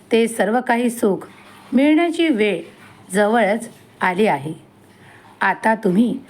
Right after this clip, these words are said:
त्या सुखांपासून दूर नाही, तर जवळ आहात. तुमच्या मनातील भीती, क्लेश, दुःख आणि ताणतणाव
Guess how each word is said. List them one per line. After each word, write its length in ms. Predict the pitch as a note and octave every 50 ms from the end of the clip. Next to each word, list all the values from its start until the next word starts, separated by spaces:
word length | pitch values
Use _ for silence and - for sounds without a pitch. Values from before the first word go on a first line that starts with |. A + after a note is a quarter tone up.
| - - - - -
त्या 160 | C#4+ D#4+ E4+
सुखांपासून 800 | E4 - D4+ C#4+ E4 F4+ F4+ F4 F4 E4+ D4+ - - A#3 G3 F3+ - - - - - - - G3
दूर 260 | G3 B3 C#4 D#4 E4
नाही, 440 | D#4 C#4 A3+ G3 F3+ F#3 F3 E3+ - - - - - - _ - -
तर 180 | B3 C4 C#4 C#4+
जवळ 380 | A#3 F3 F#3 F3+ F3 G#3+ A#3+ A3
आहात. 300 | F3+ D#3 D#3 D3+ C#3 - - - - - - - - - - - - - - - -
तुमच्या 340 | B3+ B3 A#3 A#3 A3+ G#3 G#3+
मनातील 540 | A3 G3 F#3+ G3 G#3 G#3 - A3+ A3 A3 G#3+
भीती, 580 | D#3 G3+ A3 A3 - B3 G3+ E3 - - - - - - - - - - - - -
क्लेश, 540 | - B3 C4+ D4+ D4+ B3+ F#3+ F3+ D3+ - - - - - - - - -
दुःख 380 | F3+ C#4 D#4+ D#4+ D#4 - - A#3 G3+ E3+ - - - - - - _ - -
आणि 240 | - A3 A#3 A#3 A#3
ताणतणाव 840 | A#3 - - F3+ G3 G#3 A3+ A3+ A3+ G3+ F3 E3+ F#3 F#3 E3 D3+